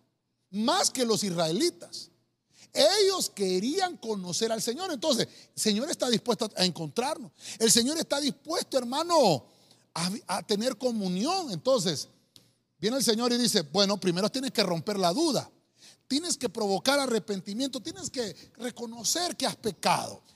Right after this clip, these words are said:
Y entonces, una vez que tú dices, "Sí, Señor, reconozco mis pecados", entonces viene el Señor y te alcanza. Él está extendiendo su mano. Hoy, hermano, el Señor está extendiendo su mano.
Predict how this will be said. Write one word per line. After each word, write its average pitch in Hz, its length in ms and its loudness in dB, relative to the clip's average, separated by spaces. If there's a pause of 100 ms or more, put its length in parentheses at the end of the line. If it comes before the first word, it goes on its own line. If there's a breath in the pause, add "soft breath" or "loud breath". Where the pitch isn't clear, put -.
(160 soft breath)
Y 196 140 -4
entonces, 233 560 -2
una 311 240 -6
vez 302 140 0
que 269 120 -6
tú 269 160 -8
dices, 240 260 2
"Sí, 277 180 4
Señor, 226 360 2
reconozco 214 540 0
mis 190 160 -2
pecados", 285 600 0 (300 soft breath)
entonces 233 300 0
viene 247 160 -2
el 240 60 -4
Señor 247 340 0
y 254 100 0
te 214 160 -6
alcanza. 269 1000 -8 (480 soft breath)
Él 320 200 2
está 294 180 2
extendiendo 277 440 -2
su 247 140 -2
mano. 302 420 -2
Hoy, 381 360 4
hermano, 285 400 -4
el 277 80 -2
Señor 240 280 0
está 247 360 2 (280 loud breath)
extendiendo 196 640 4
su 170 160 0
mano. 151 400 2